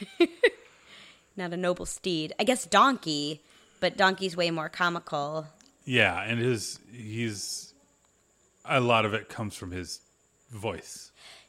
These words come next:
Speaker 1: Yeah, that's true. And interestingly, were we, was
Speaker 2: Yeah.
Speaker 1: this true? Was this, this is
Speaker 2: It
Speaker 1: a
Speaker 2: was a true
Speaker 1: connection?
Speaker 2: thing, yes.
Speaker 1: That the animators for Spirit did a lot of horse research,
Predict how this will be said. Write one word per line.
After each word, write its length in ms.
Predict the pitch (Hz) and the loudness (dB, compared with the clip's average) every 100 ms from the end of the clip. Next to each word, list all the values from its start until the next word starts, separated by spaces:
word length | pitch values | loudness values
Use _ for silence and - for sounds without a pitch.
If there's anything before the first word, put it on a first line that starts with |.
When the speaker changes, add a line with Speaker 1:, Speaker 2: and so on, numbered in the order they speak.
| _ _ - | _ _ 0
Speaker 1:
Yeah, 280 | 190 147 156 - | 4 4 0 2
that's 240 | 190 - | 2 2
true. 280 | - 143 147 _ - - | -8 -8 -8 _ -8 2
And 120 | 240 | 4
interestingly, 840 | 285 311 370 - 233 202 185 175 - _ - | 4 2 2 0 -2 2 2 2 -2 _ -6
were 160 | 208 214 | -4 -2
we, 420 | 233 226 220 202 _ _ _ _ _ _ _ _ _ _ - _ - | -2 -2 -4 -10 _ _ _ _ _ _ _ _ _ _ -20 _ -12
was 140 | 214 | 2
Speaker 2:
Yeah. 100 | 131 | 4
Speaker 1:
this 80 | 220 | 4
true? 360 | - 311 339 339 - | 0 0 0 -4 -6
Was 120 | 233 | -2
this, 240 | 262 262 - | 0 -2 -6
this 160 | 240 233 | -6 -4
is 100 | 240 | -4
Speaker 2:
It 40 | |
Speaker 1:
a 0 | |
Speaker 2:
was 0 | |
a 20 | |
true 40 | 220 | 0
Speaker 1:
connection? 440 | 269 269 - 311 | 2 2 2 2
Speaker 2:
thing, 260 | - 98 90 | 0 -2 -2
yes. 140 | - | 4
Speaker 1:
That 240 | 226 220 226 | 6 6 6
the 520 | 214 196 190 - 240 | 8 8 6 2 0
animators 600 | 254 254 233 220 220 - | 2 4 4 4 2 -2
for 320 | - 208 196 | -2 2 2
Spirit 680 | - - - 226 196 175 170 - _ _ - | 0 -8 2 6 6 6 2 -8 _ _ -2
did 300 | 190 160 - | -2 -2 0
a 80 | 185 | 2
lot 200 | 175 190 | 6 4
of 100 | 180 | 4
horse 340 | - 196 - | 0 0 0
research, 540 | 180 160 - 147 208 | -4 -4 -2 -2 -2